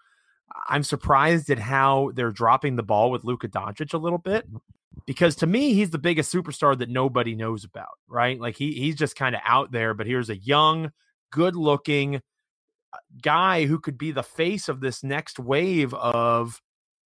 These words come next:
basketball in the, in this next coming decade. Like him, Trae Young, like, th-, there's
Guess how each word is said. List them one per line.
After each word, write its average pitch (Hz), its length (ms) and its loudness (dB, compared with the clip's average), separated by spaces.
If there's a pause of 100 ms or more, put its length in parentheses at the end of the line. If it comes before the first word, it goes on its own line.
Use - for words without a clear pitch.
(320)
basketball 127 800 -2
in 131 160 -4
the, 131 180 -6
in 135 140 -2
this 147 240 -4
next 143 320 -4
coming 156 400 -4
decade. 110 640 -4 (460)
Like 123 180 -6
him, 185 280 0
Trae 127 340 2
Young, 165 400 2
like, 123 240 -8
th-, 143 300 -4
there's 165 380 0